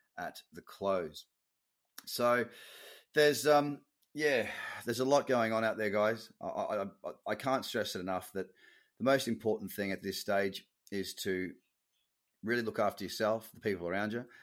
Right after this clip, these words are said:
Um, yes, I've, I've spoken from a p-, position of, uh, you know, just being honest with you guys, telling you that I am in pain. It is hurt, it is hurtful. Uh, my mental health has taken a hit from this. I'm swinging up and down, but I'm gonna take some time,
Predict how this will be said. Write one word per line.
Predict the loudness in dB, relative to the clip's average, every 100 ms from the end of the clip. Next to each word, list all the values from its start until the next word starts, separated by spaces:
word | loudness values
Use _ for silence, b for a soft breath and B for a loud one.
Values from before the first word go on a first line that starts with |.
| B B -8
Um, | -2 -2 -2 -6 -10 _
yes, | -2 0 2
I've, | 2 2
I've | -4
spoken | 2 2 4 0
from | -8
a | -10
p-, | -12 _
position | -6 -6 -4
of, | -4 -4 -2
uh, | 0 -2 -4 -10 -18 -16 -16 _ _ -10
you | -8
know, | -8 -12 _ _ _ _ _ _
just | -8 -2
being | 0
honest | 0 -2
with | -2
you |
guys, | -2 -4 -6
telling | -4 -2 0
you | 0
that |
I | 2
am | 2
in | -2
pain. | -4 -6 -4
It | -2
is | -2
hurt, | 0 -2 -4 -4
it |
is | -4 -2
hurtful. | 0 0 -2 -12 -12 B B B B _
Uh, | -4
my | 0
mental | 0 0 2
health | 2 6
has | 4 6
taken | 0 0 -4
a |
hit | -6 -10
from | -10 -8
this. | -8 -10 -12
I'm | -10 -6 -6 -6
swinging | -4 -2 2
up | 2
and | 2
down, | 2 2 -2 -8 B B B B _
but | 6 6 4 _ _ _ _ _ _ _ _
I'm | -2
gonna | 0
take | 4 4
some | 2
time, | -2 2 2 2